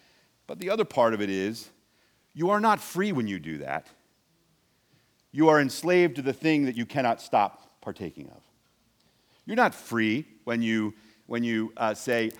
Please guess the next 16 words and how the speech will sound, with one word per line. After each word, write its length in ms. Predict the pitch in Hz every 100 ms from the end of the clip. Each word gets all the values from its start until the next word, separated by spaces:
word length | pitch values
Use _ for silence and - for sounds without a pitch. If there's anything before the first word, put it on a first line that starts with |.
| -
"I'm 200 | 120 135
not 160 | 135 123
gonna 160 | 123
be 280 | 107 117 110 117
imposed 460 | 113 - 143 127
upon 280 | 127 - 117
or 40 | 107
repressed 540 | 98 - 135 117 -
by 120 | 104
the 80 | 101
prohibition 600 | - 135 120 107 110 110
of 120 | 101
eating 240 | 117 113 104
too 160 | -
much 200 | 107 101
honey." 340 | - 98 80